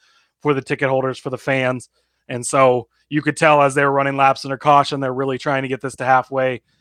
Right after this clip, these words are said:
because, you know, hopefully maybe it didn't start raining a bunch, but, but most likely it was gonna happen. Uh,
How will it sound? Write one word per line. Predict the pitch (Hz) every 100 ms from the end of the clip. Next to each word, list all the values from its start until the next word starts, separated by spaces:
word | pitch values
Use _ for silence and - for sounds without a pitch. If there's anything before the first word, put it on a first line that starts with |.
| _ _ _
because, | 127 131 127 120
you | 131
know, | 123 - _ _
hopefully | 170 160 151
maybe | 151 147
it | 139
didn't | 151 151
start | 147 143
raining | 143 143 139
a |
bunch, | 131 139 139 139 139 -
but, | - 120 _ _ _ _ -
but | 156
most | 170 160
likely | 151 147
it | 143
was |
gonna | 135 143
happen. | 139 135 143 135 _ _ _ _ _ -
Uh, | 143 143 143